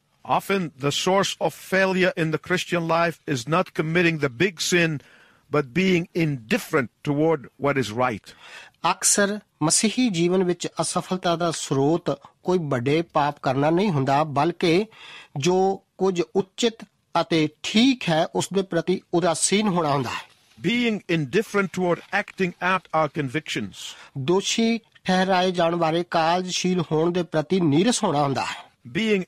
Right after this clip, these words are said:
Speaker 1: indifferent toward the work of the kingdom of God.
Speaker 2: ਪਰਮੇਸ਼ਵਰ ਦੇ ਰਾਜ ਦੇ ਕਾਰਜ ਦੇ ਪ੍ਰਤੀ ਉਦਾਸੀਨ ਹੋਣਾ।
Speaker 1: Being indifferent toward what God hates।
Speaker 2: ਜੋ ਪਰਮੇਸ਼ਵਰ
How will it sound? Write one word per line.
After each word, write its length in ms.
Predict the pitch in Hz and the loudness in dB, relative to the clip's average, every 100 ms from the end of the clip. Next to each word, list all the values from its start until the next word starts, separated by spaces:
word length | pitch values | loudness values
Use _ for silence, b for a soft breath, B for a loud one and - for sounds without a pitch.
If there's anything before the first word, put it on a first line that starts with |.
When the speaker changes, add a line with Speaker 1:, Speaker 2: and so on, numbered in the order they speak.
| 165 | -2
Speaker 1:
indifferent 540 | 160 127 160 214 185 156 - | -2 0 -2 -2 -4 -4 -4
toward 260 | 160 175 147 | -2 -2 0
the 100 | 143 147 | 0 0
work 260 | 190 - | -2 -4
of 40 | 123 | -6
the 120 | 135 - | -4 -4
kingdom 240 | 185 156 | -2 -2
of 80 | 143 | -4
God. 360 | 104 127 135 101 - - | -4 -2 -2 -6 -10 -4
Speaker 2:
ਪਰਮੇਸ਼ਵਰ 680 | 156 143 131 185 202 202 | -2 0 2 2 0 -2
ਦੇ 240 | 196 190 170 123 | 0 0 0 0
ਰਾਜ 420 | 135 156 175 180 | 0 2 0 0
ਦੇ 240 | 170 160 151 - | 2 2 0 -4
ਕਾਰਜ 360 | 151 156 175 | 0 0 0
ਦੇ 280 | 175 165 147 143 | 0 0 0 -4
ਪ੍ਰਤੀ 340 | - 147 156 151 - | -4 -2 0 0 0
ਉਦਾਸੀਨ 560 | 156 143 135 - 175 160 | 0 0 0 2 2 0
ਹੋਣਾ। 420 | 117 110 - - - - | -2 -6 -10 -16 -20 -12
Speaker 1:
Being 380 | 110 214 220 196 160 | -2 2 2 0 -2
indifferent 520 | 165 139 214 - 175 139 160 | -2 0 -2 0 -2 -2 -4
toward 260 | 151 185 156 | 0 0 0
what 180 | 151 | -2
God 320 | 120 113 160 165 143 | -2 0 0 0 -2
hates। 540 | 170 160 - - - | -4 -4 -8 -8 -8
Speaker 2:
ਜੋ 460 | 131 165 185 190 - _ - | 0 2 2 0 -6 _ -4
ਪਰਮੇਸ਼ਵਰ 560 | 156 147 170 - 180 | 0 2 2 0 -2